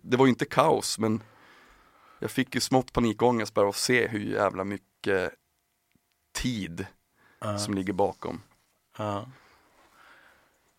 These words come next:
Speaker 2: Ehm, nej, det är inte, jag gillar inte kaos.
Speaker 1: Nej.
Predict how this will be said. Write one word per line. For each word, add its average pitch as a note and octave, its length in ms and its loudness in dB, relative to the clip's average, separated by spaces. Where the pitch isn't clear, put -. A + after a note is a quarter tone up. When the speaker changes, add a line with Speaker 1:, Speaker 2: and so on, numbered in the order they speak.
Speaker 2:
Ehm, A2 920 4
nej, B2+ 720 6
det C3 180 -2
är C3+ 40 2
inte, C3 240 -2
jag B2 160 0
gillar A#2+ 340 2
inte A#2 280 -2
kaos. A2 760 -10
Speaker 1:
Nej. D#3 320 12